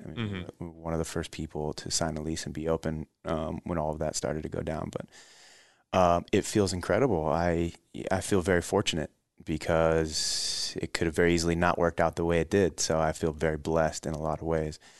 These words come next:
Speaker 1: Uh, with Benson, you know, I, I don't, I definitely don't wanna claim that I was in, you know, the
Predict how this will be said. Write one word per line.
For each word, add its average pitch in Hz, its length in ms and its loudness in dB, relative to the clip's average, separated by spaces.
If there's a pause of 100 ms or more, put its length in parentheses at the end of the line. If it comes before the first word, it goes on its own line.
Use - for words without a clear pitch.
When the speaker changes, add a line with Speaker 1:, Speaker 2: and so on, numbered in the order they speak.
(400)
Speaker 1:
Uh, 90 260 6
with 98 220 4
Benson, 127 520 6
you 113 160 4
know, 110 360 6
I, - 220 2
I 98 40 4
don't, 104 400 2
I 95 140 4
definitely 95 520 2
don't 92 320 2
wanna 90 200 2
claim 92 260 2
that 90 120 4
I 87 80 6
was 85 200 2
in, 87 380 2
you 87 140 -2
know, 85 140 2
the 85 360 0